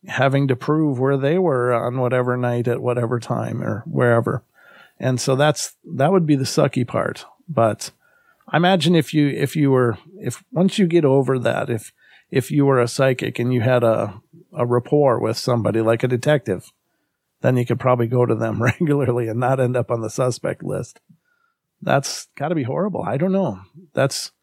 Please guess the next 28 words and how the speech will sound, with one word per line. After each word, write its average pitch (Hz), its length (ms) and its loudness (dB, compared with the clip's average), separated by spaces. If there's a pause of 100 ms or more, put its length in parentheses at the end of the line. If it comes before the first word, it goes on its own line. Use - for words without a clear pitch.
(500)
that's, 151 400 0
I 160 140 2
guess, 151 280 2
the, 147 260 0
the 135 180 0
dark 139 320 2
side 120 300 2
of 120 180 0
that - 320 0
whole 131 220 2
gift 117 540 -2 (920)
is 127 200 0
seeing 143 400 2
the 120 140 2
things 120 380 -2
that 123 220 0
you 127 60 -2
can't 131 320 0
unsee 120 680 2
and 104 200 -4 (480)
feeling 156 500 2
those 131 220 4
emotions 123 560 0
and 123 100 -2
being 113 220 -2
helpless 123 540 0
to 117 140 -2
just 113 340 -2